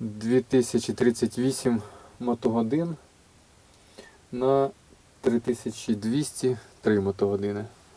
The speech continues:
Ціна нетто вісімдесят чотири п'ятсот євро від дилера. Зараз глянемо його, як він виглядає.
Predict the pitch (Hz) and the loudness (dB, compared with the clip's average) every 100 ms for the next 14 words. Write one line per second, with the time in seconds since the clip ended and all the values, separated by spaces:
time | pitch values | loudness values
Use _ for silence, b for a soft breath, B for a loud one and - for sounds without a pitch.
0 | B B B B B B B B B B | B B B B B B B B B B
1 | 156 151 156 143 147 120 139 135 131 131 | 4 8 8 10 8 8 10 10 8 4
2 | 135 - 127 139 123 110 123 - 160 175 | 4 6 8 8 8 8 4 6 4 4
3 | - 165 170 156 170 156 B B B B | 2 6 8 8 8 6 B B B B
4 | B B B 120 135 120 143 139 131 127 | B B B -2 0 4 6 8 8 4
5 | 110 B B B B B B B B 110 | 0 B B B B B B B B 4
6 | 117 117 107 113 113 110 110 107 110 107 | 6 6 6 6 6 4 4 2 2 2
7 | 107 107 110 110 110 143 160 | 2 0 0 2 6 6 6